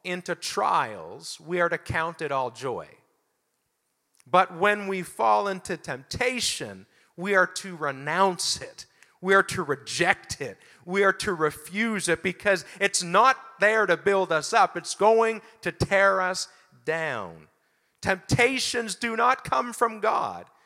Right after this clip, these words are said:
James talks about temptations in verse thirteen and fourteen. He says, "Let no man say when he is tempted,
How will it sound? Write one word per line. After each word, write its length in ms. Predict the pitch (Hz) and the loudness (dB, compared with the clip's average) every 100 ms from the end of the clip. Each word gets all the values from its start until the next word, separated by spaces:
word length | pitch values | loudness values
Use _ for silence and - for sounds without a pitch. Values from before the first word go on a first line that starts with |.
| _ _ | _ _
James 400 | - 185 190 170 | -2 0 0 -6
talks 480 | - - - - - | -4 0 0 0 -10
about 580 | 175 143 135 - _ - | -6 -4 -6 -8 _ -6
temptations 960 | 185 147 - 151 127 - 110 113 135 - _ - | -6 -6 -8 -10 -10 -14 -14 -14 -16 -20 _ -6
in 160 | 170 | -4
verse 320 | 156 160 160 - | 2 2 2 2
thirteen 720 | 196 185 - 208 180 127 139 _ _ - | 4 4 -2 -4 -4 -6 -12 _ _ -10
and 180 | 151 | -10
fourteen. 720 | - 185 190 185 - 139 92 87 _ _ | -6 0 0 -2 -12 -14 -14 -20 _ _
He 140 | 208 202 | -10 -8
says, 420 | - 226 202 - - - | -2 -2 -2 -6 -16 -16
"Let 380 | 165 190 214 202 | -2 2 2 0
no 360 | 190 254 320 330 | 2 6 6 4
man 400 | 262 240 220 202 | 2 2 0 -2
say 360 | - 226 220 | 0 2 2
when 220 | 208 196 | 0 -4
he 140 | 185 185 | -4 -6
is 180 | 151 - | -6 -4
tempted, 720 | - 240 226 - - 101 | -2 -2 -4 -10 -12 -10